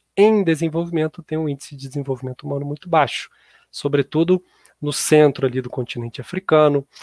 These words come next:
alguns países do leste asiático, né, por exemplo. É, então, e-, essa é a explicação. Agora, na mídia, ah, você vê desenvolvido, s-, tem gente que usa a palavra subdesenvolvido até hoje, né, que já não se usa pelo menos aí vinte anos,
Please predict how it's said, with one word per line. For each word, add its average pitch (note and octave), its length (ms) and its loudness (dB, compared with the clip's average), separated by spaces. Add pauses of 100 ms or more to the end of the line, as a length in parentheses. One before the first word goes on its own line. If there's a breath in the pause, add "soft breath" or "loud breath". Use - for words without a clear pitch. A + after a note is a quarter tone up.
(180 loud breath)
alguns C3 280 -2
países B2 400 -10
do B2 100 -8
leste A#2 340 -10
asiático, B2+ 600 -8 (160)
né, D3 240 -4
por C3 100 -4
exemplo. A#2 400 0 (640 soft breath)
É, C3+ 480 6
então, D#3 360 2 (240)
e-, A3+ 320 8
essa A3+ 380 4
é - 20 6
a B3+ 40 4
explicação. D#3+ 760 0
Agora, D3+ 560 2 (720)
na F3+ 220 2
mídia, D#3+ 560 0
ah, E3+ 300 0
você C3 260 -6
vê C3+ 460 -4 (320 soft breath)
desenvolvido, B2+ 1120 -6
s-, - 260 -8
tem C3+ 140 -2
gente D#3 240 -2
que - 120 -8
usa D3 220 0
a D3 40 -8
palavra C#3+ 340 0
subdesenvolvido C#3 960 -4
até C3+ 180 -2
hoje, C3 340 -2
né, C3 80 -4
que - 120 -12
já B2+ 100 -8
não C#3 100 -6
se - 160 -12
usa C#3 200 -6
pelo D3+ 200 -4
menos C#3+ 300 0
aí C3 100 0
vinte C3 400 -6
anos, D3 400 0